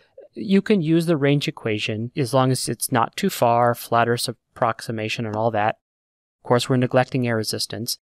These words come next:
but if you're launching something from the ground and it comes back to the ground, the range equation would be applicable. So we're gonna go straight to the projectile motion equation that we had before. If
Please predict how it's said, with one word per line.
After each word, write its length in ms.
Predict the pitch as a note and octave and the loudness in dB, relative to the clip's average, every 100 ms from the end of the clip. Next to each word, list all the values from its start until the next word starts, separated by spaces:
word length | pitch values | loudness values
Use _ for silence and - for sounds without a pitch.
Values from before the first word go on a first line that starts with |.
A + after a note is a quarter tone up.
| _ _ _ | _ _ _
but 140 | D3 | 2
if 140 | C#3+ - | 2 2
you're 140 | C#3 | 2
launching 420 | C3 C#3+ D3+ D3 | 4 2 2 -2
something 380 | C3+ C#3+ C#3 C3+ | 0 -4 -2 -4
from 220 | - C3+ | 0 -2
the 80 | B2+ | 0
ground 380 | B2+ A#2+ A#2+ A#2 | -2 0 0 -2
and 120 | A2+ | -6
it 80 | - | -6
comes 220 | B2+ A2+ | -6 -4
back 260 | A2 A2 - | -2 -2 -2
to 100 | G#2+ | -6
the 80 | A2 | -2
ground, 520 | A2+ G#2+ G#2 G#2 - _ _ | 0 0 -2 -6 -12 _ _
the 100 | A2+ | -2
range 280 | A2 A2 A2+ | 0 0 -2
equation 420 | - A#2 G#2+ G#2+ | -2 -2 -2 -4
would 120 | G2+ | -6
be 100 | - | -8
applicable. 580 | G#2 - A#2 G#2+ G2+ G2+ _ _ _ _ - | -6 -4 -6 -6 -8 -10 _ _ _ _ -2
So 160 | F#3+ | 2
we're 140 | G#3+ C#4 | 4 4
gonna 160 | G#3 | 2
go 200 | D#3 C#3+ | 4 2
straight 460 | C#3+ - F3 F3 - | 0 0 0 0 -4
to 420 | D#3 C#3+ C#3 C3+ - | -2 0 0 -2 -4
the 120 | B2 - _ - | -6 -6 _ -4
projectile 440 | C3+ C#3 - A#2 | 0 0 -2 -2
motion 280 | C#3+ A#3 E3+ | 0 2 0
equation 460 | C3+ A#2 G#2+ D3+ C#3 | -2 -4 -4 -4 -2
that 140 | A#2 | -4
we 80 | A2+ | -4
had 260 | - A2 | -4 -4
before. 560 | A#2+ - E3+ A2 D3+ A#3+ _ _ _ _ _ _ _ E3 D3+ _ _ _ _ _ _ | -6 -4 0 4 4 2 _ _ _ _ _ _ _ _ _ _ _ _ _ _ _
If 440 | F3 D#3 - - | 2 4 -2 -14